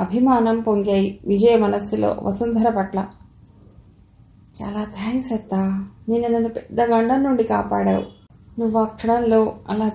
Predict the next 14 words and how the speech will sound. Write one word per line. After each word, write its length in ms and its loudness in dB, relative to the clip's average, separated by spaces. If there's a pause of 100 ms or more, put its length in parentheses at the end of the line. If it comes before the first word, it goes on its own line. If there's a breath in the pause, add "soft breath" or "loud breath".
చెప్పకపోతే 880 0 (880)
అమ్మ 200 4
ధోరణి 440 2
అలా 220 2
సాగేది. 800 0 (440)
అది 160 0
విని 220 2
మావయ్య 560 4
నాకు 240 0
బడిత 380 0
పూజ 280 0
చేసేవారు," 600 0 (260)
అంది 240 2
ఉద్వేగంగా. 800 0